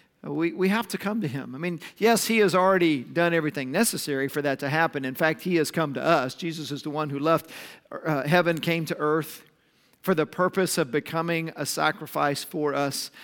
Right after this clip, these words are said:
Jesus came to die in our place. He took the wrath of God for us. The Bible tells us that our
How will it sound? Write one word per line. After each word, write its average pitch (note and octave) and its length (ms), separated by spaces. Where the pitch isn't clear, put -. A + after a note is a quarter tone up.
Jesus D#3 380
came D#3+ 280
to D3+ 100
die C#3+ 260
in C#3 100
our B2 140
place. C#3 360
He D3 100
took G#3+ 280
the D3 100
wrath C#3 280
of A#2+ 100
God C3 240
for D#3 240
us. B2+ 100
The D3+ 60
Bible E3 240
tells D#3 240
us C3+ 120
that D3+ 160
our C3+ 180